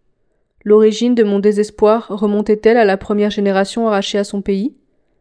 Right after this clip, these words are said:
Était-ce la raison pour laquelle je pouvais parfois ressentir une telle lassitude vis-à-vis de l'Amérique ? S'agissait-il de la pression exercée par toutes les mères perdues, ou bien de celle des enfants devenus orphelins ? Ou était-ce lié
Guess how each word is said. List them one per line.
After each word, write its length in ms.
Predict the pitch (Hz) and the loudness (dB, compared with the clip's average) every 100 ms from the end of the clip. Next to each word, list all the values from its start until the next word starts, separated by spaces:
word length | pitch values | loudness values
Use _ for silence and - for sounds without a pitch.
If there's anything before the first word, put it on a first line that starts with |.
| _ _ _ _ - | _ _ _ _ -4
Était-ce 320 | 214 233 - | 0 0 2
la 100 | 208 | -2
raison 320 | 208 208 240 | 2 2 0
pour 140 | 262 208 | 0 2
laquelle 320 | 190 233 220 | 2 2 2
je 80 | 208 | 0
pouvais 220 | 196 196 | 0 0
parfois 320 | 208 208 220 | 0 -2 -2
ressentir 560 | 214 214 214 208 220 208 | -2 -4 -4 -4 -4 -2
une 100 | 202 | -2
telle 200 | 202 196 | -2 0
lassitude 680 | 196 - 226 - 269 214 214 _ _ _ _ _ | -2 -4 -14 -8 -8 -8 -12 _ _ _ _ _
vis-à-vis 340 | 214 208 208 | -2 0 2
de 100 | 208 | 2
l'Amérique ? 640 | 208 196 202 196 247 - _ _ _ _ _ _ _ _ _ | 2 2 0 -2 -6 -10 _ _ _ _ _ _ _ _ _
S'agissait-il 920 | - 220 214 247 226 220 - 262 254 - | -6 -2 -2 0 -2 -2 -4 -4 -4 -4
de 100 | 196 | 0
la 120 | 185 | 0
pression 400 | 185 226 220 226 | 0 -6 -2 -2
exercée 440 | 208 196 196 - | -2 -2 -6 -4
par 160 | 226 196 | -4 -4
toutes 220 | - 226 | -8 -4
les 100 | 214 | -2
mères 280 | 196 196 - | 0 -2 -2
perdues, 420 | 208 202 185 226 _ _ _ _ _ | -4 -2 -4 -8 _ _ _ _ _
ou 100 | - | -10
bien 480 | 202 214 220 214 196 | -2 2 2 2 0
de 80 | 196 | -2
celle 220 | 202 220 | -2 -2
des 160 | 196 208 | 0 -2
enfants 240 | 202 214 | -2 -2
devenus 380 | 214 196 196 196 | -4 -2 -2 0
orphelins ? 480 | 196 - 196 190 247 _ _ _ _ _ _ _ _ _ _ _ _ - | -2 -2 -4 -4 -6 _ _ _ _ _ _ _ _ _ _ _ _ 0
Ou 80 | |
était-ce 420 | 226 226 269 - 240 | 0 2 -4 -4 -6
lié 380 | 220 214 214 | -2 -2 -4